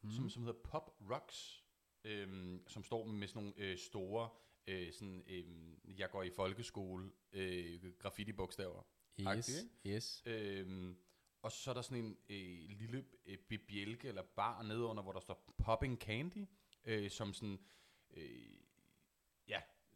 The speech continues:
Speaker 2: øh, som sådan står sådan lidt, øh, det, det ligner også lidt, at det er sådan, øhm, sådan sprængstof, øh, agtig eller stil, ikke? Du forstår, hvad jeg mener, ikke?
Speaker 1: Jeps, lige præcis.
Speaker 2: Øhm,
Speaker 1: Dynamite.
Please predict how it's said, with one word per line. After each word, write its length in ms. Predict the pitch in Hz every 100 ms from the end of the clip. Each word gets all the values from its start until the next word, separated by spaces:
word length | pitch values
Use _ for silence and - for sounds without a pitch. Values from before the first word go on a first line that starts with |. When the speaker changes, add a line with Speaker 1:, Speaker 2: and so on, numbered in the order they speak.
| 110 -
Speaker 2:
øh, 280 | 110 98 101
som 240 | 110 95
sådan 380 | - 101 92 90 -
står 360 | - 104 101 - - -
sådan 360 | - 107 95 90
lidt, 340 | 98 95 -
øh, 160 | 69 90
det, 200 | 95 92
det 80 | 95
ligner 200 | 95 104
også 400 | 101 104 - 104
lidt, 180 | 110 131
at 100 | 147
det 60 | 107
er 40 |
sådan, 320 | - 95 90
øhm, 440 | 90 90 87 85 87 - -
sådan 140 | - 110
sprængstof, 880 | - 95 107 - - 117 - - - -
øh, 160 | 113 104
agtig 360 | 113 107 - 127
eller 120 | 113
stil, 400 | - 135 131 127
ikke? 160 | 175 170
Du 100 | 123
forstår, 240 | 131 117
hvad 120 | 113
jeg 60 | 117
mener, 80 | 127
ikke? 80 |
Speaker 1:
Jeps, 200 | 208 -
lige 120 | 110 123
præcis. 340 | 117 117 117
Speaker 2:
Øhm, 500 | 113 107 101 95 92
Speaker 1:
Dynamite. 520 | 107 110 120 107 107